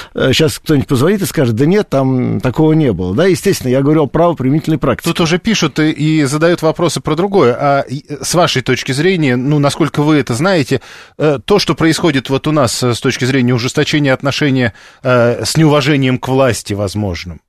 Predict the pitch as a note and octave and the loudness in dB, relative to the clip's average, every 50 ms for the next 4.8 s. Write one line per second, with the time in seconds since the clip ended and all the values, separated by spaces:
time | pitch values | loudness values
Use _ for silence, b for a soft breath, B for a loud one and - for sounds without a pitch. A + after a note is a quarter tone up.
0 | _ _ - B2 B2+ - - C3+ C3 B2+ B2+ B2+ B2+ - - A#2+ B2 A#2+ C3 B2+ | _ _ -4 -4 -2 -2 0 0 0 0 0 0 -2 -2 -2 -4 -4 -2 -2 -2
1 | A#2+ A#2+ B B B B B B - E3+ F3 - G3 G3 G3 G#3 G3+ F#3+ - G#3 | -2 -2 B B B B B B -4 -2 0 0 0 2 2 2 0 0 0 0
2 | G3+ G3+ G#3 G3+ F#3+ - - A#3+ B3+ A#3+ G#3+ F#3 D#3 D#3 D#3+ D#3 D#3 - E3+ E3+ | 0 2 2 0 0 0 0 0 2 2 2 2 2 2 0 0 0 0 0 0
3 | F3 E3 D#3 D#3+ D#3+ D#3 D3 C#3+ - - D3 C#3+ - - C3 - F3 D3+ - D3+ | 0 0 0 0 0 0 0 -2 -4 -4 -6 -6 -4 -4 -4 -4 -4 -4 -2 -2
4 | B2+ A#2 A2+ A#2+ A#2 - B2 - - B2 G#2+ G2+ G2+ F#2+ E2+ - | -2 0 0 -2 -2 -2 -4 -2 -2 -2 -2 -2 -2 -4 -4 -8